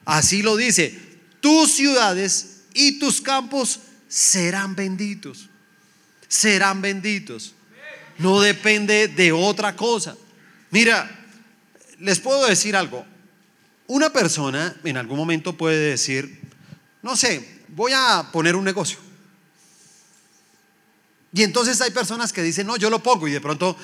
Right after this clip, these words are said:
le dice la esposa, "No montes ese negocio". Habla con los líderes, "Mira, yo no sé si sea el momento". Habla con los pastores, "Mira, asesórate muy bien", no sé qué. Bueno, listo, yo ya le, les pedí a ellos y todo, pero ¿saben qué?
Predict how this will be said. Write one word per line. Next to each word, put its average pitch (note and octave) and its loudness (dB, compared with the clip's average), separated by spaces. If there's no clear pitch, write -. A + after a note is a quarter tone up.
le F3 0
dice E3+ 0
la F3+ 0
esposa, D#3+ -6
"No D#3 -2
montes D#3 -6
ese D3 -4
negocio". C#3 -6
Habla F3 2
con E3 2
los C#3 0
líderes, C#3+ -2
"Mira, D3 -2
yo C3 -8
no D3 -4
sé D3+ -4
si D3 -6
sea D3 -2
el C#3+ -6
momento". D3+ -4
Habla F#3 0
con E3+ -4
los D3+ -4
pastores, D3 -4
"Mira, D#3+ 0
asesórate D3+ -6
muy D3 -4
bien", D3+ -2
no C3+ -10
sé D3 -6
qué. D#3 -6
Bueno, G#3+ -2
listo, F#3+ -2
yo D3+ -4
ya G3+ 0
le, G3+ -2
les F3 -6
pedí E3+ 0
a G#3 2
ellos G#3+ -2
y G3+ -4
todo, G3 -2
pero F#3+ -6
¿saben G3 -4
qué? A#3 0